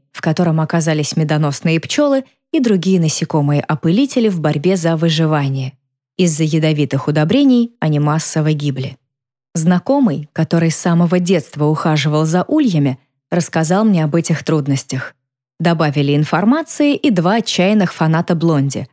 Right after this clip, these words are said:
Барри и Мишель. А потом я обзавелась своими ульями.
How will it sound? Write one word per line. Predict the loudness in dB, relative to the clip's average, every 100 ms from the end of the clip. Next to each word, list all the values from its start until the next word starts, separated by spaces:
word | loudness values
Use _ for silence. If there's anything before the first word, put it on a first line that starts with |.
| _ _
Барри | -2 0 2 0 -4 _
и | 2
Мишель. | 2 0 -2 -4 -8 _ _ _ _ _
А | -6
потом | -4 -2 0 2
я | 2 0
обзавелась | 0 -2 0 0 0 -4
своими | -6 -2 2 2 0 -2
ульями. | -2 -4 -4 -8 -10